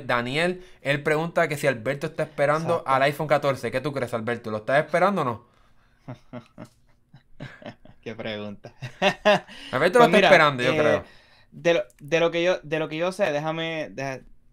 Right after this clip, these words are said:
Speaker 2: de lo que yo sé, hay mucha, hay una especul-, hay una especulación de, de que supuestamente los cambios que pudiésemos ver en el próximo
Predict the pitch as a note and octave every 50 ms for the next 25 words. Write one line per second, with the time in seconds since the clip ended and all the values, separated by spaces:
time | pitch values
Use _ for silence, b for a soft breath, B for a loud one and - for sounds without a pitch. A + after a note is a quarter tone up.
0 | - A#2 B2+ A#2+ C3+ C#3+ C#3+ C#3+ C#3+ D3 D3+ E3 F3 E3+ - F#3+ F3+ - D3+ D#3
1 | D#3+ E3+ E3+ E3+ F3 F3+ F3 - F3 E3+ E3+ E3 E3+ E3 D#3 - _ _ _ _
2 | C#3 D3+ D#3+ F3+ G3 G3 G#3 G3 F#3+ G3 - - - C#3+ D3+ D#3+ F3 G3 F#3+ F3+
3 | F#3+ G3 F#3+ - F#3+ E3+ F3 F3 D#3+ C#3+ C#3 - D#3 D3+ C#3 B2+ C3+ - _ -
4 | - - - - _ _ _ _ _ _ _ _ - C#3 C#3 C#3 C#3 C3+ C3+ C3+
5 | C3+ C3+ B2+ - - - _ _ C3+ C3+ C3+ D3 D3 C3+ D3 C#3 C3 - _ _
6 | _ - - D#3+ C#3 - C#3+ D#3+ F#3+ G3+ - - G#3+ G3+ F#3+ G3 G3+ G3 F#3+ F#3
7 | - D3+ D3 D3 - - - - C#3 - C3+ - - C#3 C#3 C#3 E3 E3 F3+ E3+
8 | E3 D#3 D3+ D#3 D#3 E3 D3+ D3+ C#3+ C#3 C#3+ C#3 C#3 C3+ C3+ B2+ B2+ - - B2+
9 | B2+ - - C3 B2+ B2+ B2+ B2+ B2 A#2+ A2+ G#2+ G2